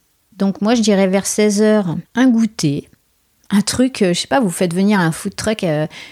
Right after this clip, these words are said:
crêpes, gaufres, euh, euh, chocolat chaud, enfin un truc, euh, sympa, quoi. Et après, vous démarrez petit à petit l'apéro, euh, voilà, petit à petit, on sort, euh, on sort l'apéritif ou le cocktail, et puis un dîner à vingt heures. Parce que ce qui est important, c'est aussi de caler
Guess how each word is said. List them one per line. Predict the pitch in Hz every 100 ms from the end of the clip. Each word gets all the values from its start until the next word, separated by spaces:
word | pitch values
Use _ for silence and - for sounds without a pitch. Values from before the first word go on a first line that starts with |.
| -
crêpes, | - 185 170
gaufres, | 156 196 208 208 -
euh, | 175 170 160 170 - - _ -
euh, |
chocolat | 175 180 185 180 175
chaud, | - 190
enfin | 196 156
un | 151
truc, | - 190 -
euh, | 156
sympa, | 147 165 147 185
quoi. | - 202 - _ _ - - - _
Et | 196
après, | 175 147 - 330
vous | 240
démarrez | 196 185 170 214
petit | - 190
à | 160
petit | -
l'apéro, | 214 180 - 160 151 202 233
euh, | 156 151
voilà, | 147 - 220 202
petit | 160 -
à | 156
petit, | - 202
on | 170
sort, | - 180 170 156
euh, | 143 - - - -
on | 277
sort | 269 247
l'apéritif | 214 190 180 160 - 202 233 208
ou |
le |
cocktail, | 175 165 147 165 214
et | 262
puis | - 175
un | 165
dîner | 156 170
à | 196
vingt | 175 170 -
heures. | - -
Parce | 175 -
que | 185 - - - _ _ _ _ _
ce | -
qui | -
est | 208
important, | 214 208 196 254
c'est | - 190
aussi | 190 - 226
de | 180
caler | - 202 196 196 175